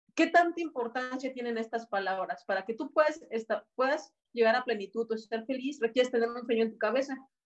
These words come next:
Mucha gente sueña, sueña con coches, sueña con una vida estable, sueña con una estabilidad económica, sueña con viajar, sueña con, eh, tener una fundación, como en mi caso, sueña con ayudarle a la gente.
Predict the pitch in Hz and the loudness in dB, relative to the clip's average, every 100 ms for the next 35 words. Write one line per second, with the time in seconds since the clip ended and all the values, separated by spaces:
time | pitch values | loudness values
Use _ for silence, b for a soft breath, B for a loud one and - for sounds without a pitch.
0 | - 277 - 349 - 320 320 311 311 - | -6 -4 -2 -2 0 -2 -2 -4 -4 0
1 | 285 285 277 269 269 254 233 220 185 185 | 2 2 2 2 0 0 2 0 -2 -2
2 | - 220 226 247 233 - 196 196 175 196 | 4 6 6 6 2 0 -6 -8 -6 -4
3 | 190 190 185 - 208 214 214 214 208 202 | -4 -4 -6 2 6 6 6 4 2 -2
4 | 208 196 196 202 202 196 170 180 185 - | -4 -6 -6 -6 -2 0 0 0 0 0
5 | - - 180 190 220 214 - 196 196 _ | -4 -8 -6 -4 -2 0 2 2 0 _
6 | _ - 226 233 226 208 180 165 196 202 | _ 4 6 6 2 -2 -2 -2 2 4
7 | 208 208 208 214 202 208 196 180 - _ | 4 2 -2 -6 -8 -6 -8 -10 -14 _
8 | - 190 185 196 196 202 202 185 185 175 | -12 -8 -6 -2 -2 -2 -4 -6 -2 0
9 | 175 196 202 208 180 175 165 - 196 208 | 0 -2 -4 -6 -6 -6 -4 2 4 4
10 | 208 202 208 208 202 180 180 190 190 175 | 0 0 0 0 0 0 2 2 4 0
11 | - 196 202 202 190 196 | 0 -4 -4 -6 -8 -10